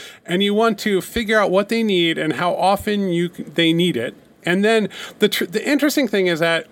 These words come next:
the food is not the hard part. Food is cheap.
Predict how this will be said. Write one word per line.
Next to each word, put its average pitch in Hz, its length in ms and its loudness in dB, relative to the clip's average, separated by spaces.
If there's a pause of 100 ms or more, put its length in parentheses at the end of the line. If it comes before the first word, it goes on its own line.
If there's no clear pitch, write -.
(160)
the 180 220 -4
food 302 480 2
is 190 200 0
not 185 240 0
the 170 100 0
hard 151 280 -2
part. 113 300 -8
Food 302 260 2
is 220 100 -2
cheap. - 360 -6